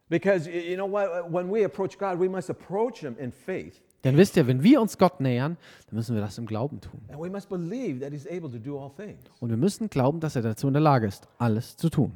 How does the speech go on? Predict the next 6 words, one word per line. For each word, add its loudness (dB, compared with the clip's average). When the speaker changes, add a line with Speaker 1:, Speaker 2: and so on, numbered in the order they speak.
Speaker 1:
Listen, -2
many 0
people 0
believed -2
Jesus' -4
word -2